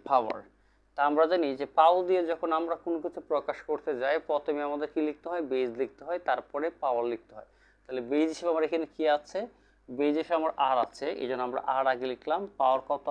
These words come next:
আছে? টু আছে, এই জন্য আমরা টু বসালাম। আমরা এই থেকে যদি পাও কথা না বলতো, শুধু বলতো যদি বৃত্তের ক্ষেত্রফল নির্ণয় করো, তাহলে আমরা কি করতাম? এরকম লিখতাম যে phi, এই যে আর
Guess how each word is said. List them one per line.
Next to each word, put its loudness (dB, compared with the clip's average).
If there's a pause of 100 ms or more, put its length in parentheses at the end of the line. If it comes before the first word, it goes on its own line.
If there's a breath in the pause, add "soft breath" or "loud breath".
আছে? -10 (140)
টু -6 (140)
আছে, -8 (500 soft breath)
এই -2
জন্য 0
আমরা -4
টু -6 (100)
বসালাম। -8 (480 soft breath)
আমরা 0 (140)
এই 6
থেকে -2 (100)
যদি 2 (240)
পাও 8 (120)
কথা 0 (100)
না 8 (120)
বলতো, 0 (140)
শুধু -2
বলতো -4 (100)
যদি 2
বৃত্তের -2
ক্ষেত্রফল -4
নির্ণয় -2
করো, 0 (420 soft breath)
তাহলে 0
আমরা -4
কি 2 (100)
করতাম? -2 (460)
এরকম 0
লিখতাম -14 (460)
যে -8 (140)
phi, 0 (1000)
এই -16
যে -16 (280)
আর 4